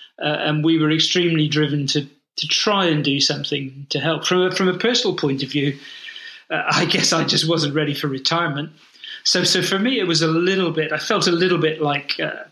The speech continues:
paying back. Um, and, and certainly I now tell everybody that, that without any doubt, working with orangutan for the last twelve years has, has probably given me more satisfaction than my previous thirty odd years as a vet. Um,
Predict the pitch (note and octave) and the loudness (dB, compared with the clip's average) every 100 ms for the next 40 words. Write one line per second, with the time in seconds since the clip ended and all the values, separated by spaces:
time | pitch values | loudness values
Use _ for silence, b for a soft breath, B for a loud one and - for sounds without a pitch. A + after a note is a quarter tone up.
0 | - E3 D3+ C#3 D#3 F#3 - - - _ | -4 -2 0 0 0 0 -2 -8 -14 _
1 | - D#3 D3+ D#3 D#3 D3+ - B B B | -12 -6 -4 -4 -4 -6 -10 B B B
2 | B B B - D#3 D3+ D#3 D3+ D#3+ D3+ | B B B 0 2 4 4 4 4 4
3 | - G3 G3 D#3 D3+ D3+ E3 D#3+ D3+ D3 | 4 4 4 4 4 4 4 4 2 2
4 | D#3+ D3 C3+ C3+ C#3 - D3+ D3+ D3 D3+ | 2 0 -2 -2 -4 -4 -4 -6 -4 -2
5 | D3 - D3+ C#3 C3+ D3+ D3 D3 D3 D#3 | -2 0 0 0 2 0 2 2 2 2
6 | C#3+ C#3+ C#3 D3 C#3+ C#3 C3+ D3 D3 C#3+ | 0 0 0 0 0 0 -2 -2 0 0
7 | - D3+ D3+ C3 C3 C3+ C3 - - C#3+ | 2 2 2 0 -4 -2 0 0 0 -2
8 | - - D#3+ C#3+ C3+ C3+ C3+ C3+ C#3 C#3+ | -2 0 0 0 0 0 -2 -2 0 2
9 | C#3 D3 C#3+ C#3+ - D3 - C#3+ C3+ C#3 | 2 0 0 -2 -2 -2 0 -2 -6 -8
10 | B2+ - _ - C#3+ C3+ - D3+ C#3 C3+ | -12 -20 _ -12 -8 -6 -2 0 0 0
11 | C3+ - - - - D3 C#3+ C#3 C3 C#3+ | 2 0 -2 -14 -2 0 0 -4 -6 -2
12 | C#3 C3 - - D3+ E3 - - B B | 0 0 -2 -4 -2 0 -2 -6 B B
13 | B B B B B - D3 D3+ D3+ D3 | B B B B B -4 0 2 2 0
14 | D3 | -4